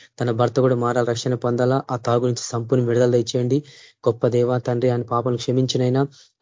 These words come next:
నా దేవ, రక్షణ దయచేయమని ప్రార్థిష్టమైన ఇద్దరు బిడ్డలు భవిష్యత్తు దీవించాలి, మంచి చదువుకోవాలా, ఉన్నత స్థితికి ఎదగాల, హైయర్ స్టడీస్ నడిపించి, గొప్ప సేవకులు వాళ్ళు తయారవ్వాలని మీ కృప దయచేయండి.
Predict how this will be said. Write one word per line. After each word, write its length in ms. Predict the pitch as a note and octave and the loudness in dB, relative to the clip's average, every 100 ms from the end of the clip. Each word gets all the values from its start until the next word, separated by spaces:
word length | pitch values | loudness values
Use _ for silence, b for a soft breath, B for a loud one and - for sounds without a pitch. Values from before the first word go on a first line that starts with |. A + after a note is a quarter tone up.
| B2 | -2
నా 80 | |
దేవ, 160 | A#2+ B2 | 2 4
రక్షణ 300 | A#2+ - C3+ | 2 2 2
దయచేయమని 500 | B2+ B2 C#3 B2 B2 | 4 2 0 0 -2
ప్రార్థిష్టమైన 560 | B2+ A#2 A2+ - A#2+ A#2 | 0 0 -2 -4 -2 0
ఇద్దరు 220 | A2+ A#2+ | 0 2
బిడ్డలు 220 | A#2+ A#2+ | 4 2
భవిష్యత్తు 360 | A#2+ A#2+ C3 A#2 | 2 2 0 0
దీవించాలి, 360 | B2 A#2+ B2 | -2 0 0
మంచి 240 | A#2+ A#2 A#2+ | 0 -4 -4
చదువుకోవాలా, 580 | - A#2+ A#2+ B2+ B2+ | -2 0 2 2 2
ఉన్నత 260 | B2 B2 B2 | 0 -2 -4
స్థితికి 300 | A#2+ B2 - | -4 -4 -4
ఎదగాల, 300 | A#2 B2 B2 A#2+ | 0 0 0 0
హైయర్ 200 | A#2+ B2 | -2 -2
స్టడీస్ 440 | - A#2+ A#2+ A#2 | -2 -2 -2 -2
నడిపించి, 420 | A#2+ A2+ B2 - C3+ B B B B | -4 -2 -2 -2 -4 B B B B
గొప్ప 200 | A#2+ A#2+ | -2 0
సేవకులు 420 | C3+ - C#3 C#3 C#3 | 0 4 2 4 2
వాళ్ళు 180 | B2 B2 | 0 -2
తయారవ్వాలని 440 | A#2+ A#2+ A#2 A#2+ | -4 -2 -2 -4
మీ 100 | A#2+ | -4
కృప 240 | A2 A2+ - | -4 -2 -2
దయచేయండి. 580 | A#2 A2+ A#2+ A2+ A2 | -2 -2 -4 -4 -4